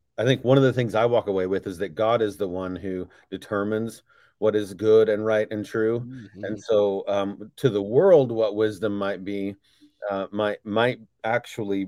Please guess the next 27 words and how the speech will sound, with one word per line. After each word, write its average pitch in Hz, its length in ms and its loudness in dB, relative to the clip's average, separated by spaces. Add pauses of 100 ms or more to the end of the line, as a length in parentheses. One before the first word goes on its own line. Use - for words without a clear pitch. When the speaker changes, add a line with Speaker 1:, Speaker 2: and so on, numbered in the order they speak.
(140)
Speaker 1:
be 104 180 -4
this 87 460 -4
evil, 98 480 -4 (580)
<laughs> - 580 -10
these 98 340 -2
evil 120 420 4
works 90 320 -4
that 104 80 -4
he's 98 180 -6
talking 110 360 -2
about. 85 340 -4
And, 95 160 -4 (460)
um, 98 340 -4
you 110 160 -8
can 110 160 -4
think 107 260 -2
of 90 300 -2 (1000)
things 123 260 2
that 110 140 4
the 104 100 0
world 110 380 8
actually 98 360 0
approves 110 460 -2
of, 85 320 -4 (460)
um, 90 480 -6 (260)
and, 92 400 -6 (140)
and, 90 400 -6